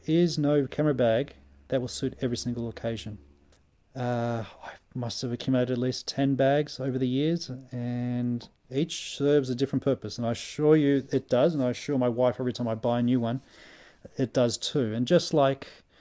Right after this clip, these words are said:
a pair of shoes, there's no pair that suits every single occasion, but there is a pair of shoes for every occasion. <laughs> I just made that up. <laughs> I don't, I don't know.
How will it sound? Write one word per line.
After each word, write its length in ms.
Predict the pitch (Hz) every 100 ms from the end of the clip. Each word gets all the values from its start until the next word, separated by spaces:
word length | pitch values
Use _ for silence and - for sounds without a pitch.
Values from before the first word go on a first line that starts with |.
| - _ _ _ -
a 140 | -
pair 240 | - 151 165
of 100 | 160
shoes, 680 | - 147 127 110 - - - _ _ - - _ _ _ _
there's 160 | - 123
no 160 | 143 147
pair 220 | - 147
that 260 | 139 123
suits 300 | - 156 139
every 120 | 143 135
single 320 | 139 135 131
occasion, 440 | 131 139 143 151
but 160 | 135 -
there 140 | 123
is 140 | 127 120
a 100 | 131 _ _ -
pair 220 | - 131
of 60 | 123
shoes 220 | - 123
for 140 | -
every 260 | 131 120 120
occasion. 440 | 110 117 110 110 - - - 165
<laughs> 40 | 180 - 185 - - - - - - - - 233 - - - - -
I 60 |
just 160 | 117 -
made 140 | 107
that 100 | 101
up. 140 | 110 -
<laughs> 0 |
I 60 | 120
don't, 300 | - 151 147 -
I 60 | -
don't 520 | - - - -
know. 80 | -